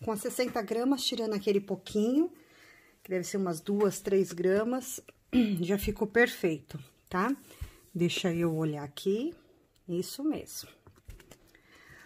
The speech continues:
O que nós vamos observar? Sempre olhando na imagem de referência. Deixa eu ver se, se tá com a claridade, tá no máximo. Ele tem um detalhe aqui, ó, como vocês podem ver, do peitinho dele.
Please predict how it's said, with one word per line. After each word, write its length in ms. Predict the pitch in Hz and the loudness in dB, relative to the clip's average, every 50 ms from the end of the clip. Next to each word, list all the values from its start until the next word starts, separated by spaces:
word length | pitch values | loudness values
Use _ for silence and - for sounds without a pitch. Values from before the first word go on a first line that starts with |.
| - _ - | -20 _ -8
O 120 | - 254 | -8 -6
que 160 | - - - 311 | 0 4 8 8
nós 280 | 311 339 349 302 233 | 8 8 8 6 4
vamos 260 | 247 269 262 262 247 | 2 2 2 0 0
observar? 580 | 254 269 226 220 - - 277 262 226 180 180 160 | -2 -4 -4 -4 -2 0 0 0 2 2 0 0
Sempre 600 | - - - - 277 277 294 302 302 294 - 294 | 0 -4 -2 0 2 4 6 6 6 4 2 0
olhando 340 | 269 247 214 214 220 220 226 | -2 0 0 0 0 -2 -2
na 140 | 220 220 220 | -4 -4 -4
imagem 380 | 220 220 214 208 202 190 208 202 | -2 0 2 2 2 2 2 2
de 100 | 190 190 | 2 0
referência. 800 | 185 202 202 - 247 233 190 156 131 - 127 - - - - - 135 - - _ _ _ - _ _ _ _ _ _ _ _ _ _ _ _ _ _ _ _ | -2 -2 -2 -2 0 2 2 2 0 -2 -6 -10 -12 -12 -10 -10 -10 -12 -12 _ _ _ -20 _ _ _ _ _ _ _ _ _ _ _ _ _ _ _ _
Deixa 180 | - - - 160 | -18 -10 -6 -6
eu 40 | 156 | -6
ver 20 | |
se, 200 | 147 - - 143 - - | -6 -8 -12 -16 -18 -16
se 180 | - - - | -12 -10 -10
tá 360 | 156 - 170 156 143 135 139 - - - _ _ _ _ _ _ _ _ - - _ _ _ _ _ _ _ _ _ _ _ | -6 -4 -2 -2 -2 -2 -4 -8 -12 -20 _ _ _ _ _ _ _ _ -20 -20 _ _ _ _ _ _ _ _ _ _ _
com 320 | - - - 165 160 160 | -18 -6 -2 0 2 2
a 120 | 156 147 143 | 2 0 -2
claridade, 640 | 143 - 170 151 151 156 143 143 135 135 135 - - | -2 -2 -2 0 0 -2 -2 -2 -4 -4 -4 -6 -6
tá 140 | - 165 | -4 -2
no 100 | 156 175 | -2 0
máximo. 680 | 185 180 160 135 - 127 - - - - 143 139 143 139 - - _ _ _ _ _ _ _ _ _ _ _ _ _ _ _ _ _ _ _ _ _ _ _ - - - _ _ _ _ _ _ _ - _ _ - | 0 0 0 -2 -2 -6 -8 -10 -10 -8 -8 -8 -8 -10 -12 -18 _ _ _ _ _ _ _ _ _ _ _ _ _ _ _ _ _ _ _ _ _ _ _ -20 -20 -20 _ _ _ _ _ _ _ -20 _ _ 2
Ele 200 | 190 202 202 240 | 4 4 4 4
tem 240 | 240 - 247 240 247 | 0 0 0 2 2
um 540 | 254 262 262 262 262 254 254 247 240 233 | 4 4 4 4 2 2 2 2 2 2
detalhe 460 | 220 220 226 226 - 233 226 226 220 202 | 2 0 0 2 4 4 6 6 6 4
aqui, 280 | 196 196 - - 175 | 2 0 -4 -4 -4
ó, 60 | 147 | -4
como 220 | 139 - 156 160 160 | -4 -4 -4 -4 -4
vocês 220 | - - 175 - | -6 -8 -10 -8
podem 280 | - - 175 165 175 170 | -4 -4 -2 0 0 0
ver, 100 | 170 180 | 0 0
do 100 | 175 180 | -2 -2
peitinho 720 | 175 - 214 233 220 214 - - - 214 214 208 196 180 | 0 0 0 -2 0 -4 -6 -4 -2 0 2 2 2 0
dele. 400 | 160 147 139 127 - - 139 135 | 0 -2 -4 -4 -4 -6 -8 -8